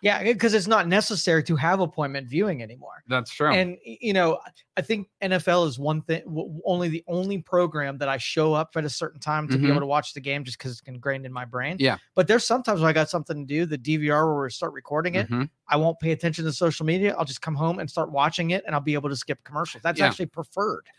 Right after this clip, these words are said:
Speaker 2: Like your show, you have that behind the scenes
Speaker 1: Yep.
Speaker 2: show, which airs at eleven thirty. I believe that's on the W B.
Speaker 1: Eleven
Speaker 2: So
Speaker 1: o'clock, yep.
Speaker 2: Um, or C W. C W.
Speaker 1: The C W.
Speaker 2: C W.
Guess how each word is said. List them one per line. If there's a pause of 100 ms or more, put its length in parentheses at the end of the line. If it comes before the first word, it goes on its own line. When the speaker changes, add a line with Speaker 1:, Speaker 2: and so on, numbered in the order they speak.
Speaker 2:
Like
your
show,
you
have
that
behind
the
scenes
Speaker 1:
Yep. (200)
Speaker 2:
show,
which
airs
at
eleven
thirty.
I
believe
that's
on
the
W
B. (160)
Speaker 1:
Eleven
Speaker 2:
So
Speaker 1:
o'clock,
yep. (240)
Speaker 2:
Um,
or
C
W.
C
W.
Speaker 1:
The
C
W.
Speaker 2:
C
W.